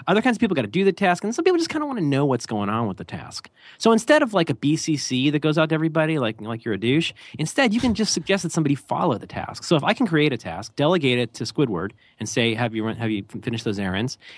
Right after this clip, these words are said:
And then I could also have, um, a Wilkie, a Wilkie McWilkinson and you as followers of the task and suggest that you guys follow that task. Now, when, when Squidward or me finishes that task, they get a push notification on their device that says it's now finished.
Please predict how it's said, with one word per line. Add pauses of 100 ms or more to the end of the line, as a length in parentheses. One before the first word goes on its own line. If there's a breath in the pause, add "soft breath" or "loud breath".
And
then
I
could
also
have,
um,
a
Wilkie,
a
Wilkie
McWilkinson
and
you (140 loud breath)
as
followers
of
the
task
and
suggest (260)
that
you
guys
follow
that
task. (260 loud breath)
Now,
when,
when
Squidward
or
me
finishes
that
task, (460 soft breath)
they
get
a
push
notification
on
their
device
that
says
it's
now
finished.